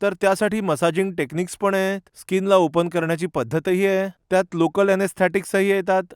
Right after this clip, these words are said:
स्प्रेजही येतात, त्यानेही पेशंटला हळूहळू चांगलाच फायदा मिळतो. तर आजचा मेसेज हा आहे की जर तुम्ही खूप फ्रिक्वेंटली मास्टरबेशन करताय आणि तुम्हाला वाटतंय की सेक्शुअल परफॉर्मन्स खराब होतोय, तर मास्टरबेशन बंद करा.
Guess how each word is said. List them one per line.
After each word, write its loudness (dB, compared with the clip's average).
स्प्रेजही 2
येतात, -2
त्यानेही 0
पेशंटला 0
हळूहळू 2
चांगलाच 2
फायदा -2
मिळतो. -4
तर 0
आजचा 4
मेसेज -2
हा 2
आहे 4
की -8
जर 0
तुम्ही -2
खूप -4
फ्रिक्वेंटली -2
मास्टरबेशन -4
करताय 0
आणि -4
तुम्हाला 2
वाटतंय 2
की -4
सेक्शुअल -2
परफॉर्मन्स -4
खराब 0
होतोय, -2
तर -2
मास्टरबेशन -4
बंद -2
करा. 0